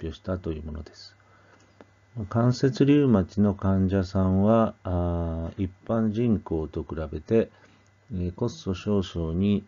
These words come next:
えー、なる、うー、割合が多いと、大きいと言われておるわけでありますが、まあ、あー、当科でも毎年、えー、新しく、うー、初診で、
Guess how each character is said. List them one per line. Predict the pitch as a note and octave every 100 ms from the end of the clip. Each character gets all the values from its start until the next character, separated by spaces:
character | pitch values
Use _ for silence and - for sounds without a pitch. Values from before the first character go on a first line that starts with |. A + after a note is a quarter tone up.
| -
え | F2+ F2 F2 E2+ E2+ E2 D#2+ E2
ー、 |
な | G2
る、 | D#2 - _
う | -
ー、 | F2+ E2+ E2 D#2+ D#2+
割 | E2+ F2 F2+
合 | F2+ F2
が | E2+
多 | - B2 E2+
い |
と、 | - E2 - _ _ _ _ _ _ _ -
大 | A2+
き | A#2 A#2
い | G2
と | F2+
言 | E2
わ | D#2+
れ | D2+
て | - D2+ - _ _
お | -
る | D#2+
わ | D2
け | E2
で | D#2
あ |
り | E2
ま | D#2+ -
す | -
が、 | G#2+ A2+ - _ _ _ _ _ _ -
ま | A2 F#2 -
あ、 | A2+ G#2+ G#2 G#2 G2+
あ | G2+
ー、 |
当 | - C3
科 | A2+ F2+
で | G2+
も | F2+ D2+ - F#2+
毎 | F2+ F2+ F2
年、 | - F2 G#2+ G#2+ -
え | G2
ー、 | F2+ E2 F2
新 | G2+ G2
し | F2+
く、 | - D2 - _ _ _ _ _ -
う |
ー、 | F2+ F2 E2+
初 | E2+ A2+
診 | G#2 F2 D#2+ D#2
で、 | G#2 A2